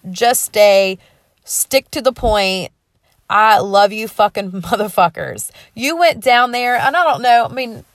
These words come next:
majority of you, I'm sure, were Virginians, but they were all people from all over the country. Um, but you know what? I'm so fucking proud, 'cause I have not seen one negative thing said.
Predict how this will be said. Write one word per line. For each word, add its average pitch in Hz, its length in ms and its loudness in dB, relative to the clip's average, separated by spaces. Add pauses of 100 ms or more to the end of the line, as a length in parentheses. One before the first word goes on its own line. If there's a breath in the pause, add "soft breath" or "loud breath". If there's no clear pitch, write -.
majority 254 380 0
of 196 120 2
you, 190 300 -2
I'm 190 160 -4
sure, 226 260 0
were 175 140 -4
Virginians, 180 540 -8
but - 160 -12
they 240 100 0
were 208 120 4
all 190 140 6
people 208 340 -10
from 185 220 -6
all 175 200 2
over 170 220 -4
the 170 120 -12
country. 170 500 -6 (340 soft breath)
Um, 185 440 2
but 208 280 4
you 240 140 -10
know 240 160 4
what? 220 380 4
I'm 240 240 0
so 214 280 -2
fucking 208 360 -2
proud, 175 380 2 (280 soft breath)
'cause 240 240 -2 (160)
I 269 180 4
have 208 140 2
not 226 300 2 (120)
seen 240 420 -6
one 220 280 0
negative 226 400 0
thing 202 460 -2
said. 165 500 -2